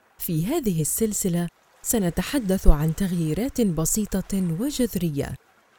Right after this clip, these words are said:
تغيرها في نفسك ومشاعرك حتى تتحسن أي علاقة في حياتك. وفي نفس الوقت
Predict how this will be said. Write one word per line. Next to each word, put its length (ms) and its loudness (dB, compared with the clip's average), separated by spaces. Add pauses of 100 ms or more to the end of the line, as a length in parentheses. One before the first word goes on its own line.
تغيرها 680 0
في 240 -2
نفسك 460 -2
ومشاعرك 1080 -2 (260)
حتى 420 -4 (100)
تتحسن 680 0
أي 500 0
علاقة 720 -4
في 220 -4
حياتك. 680 -4 (1120)
وفي 360 4
نفس 300 -2
الوقت 480 -2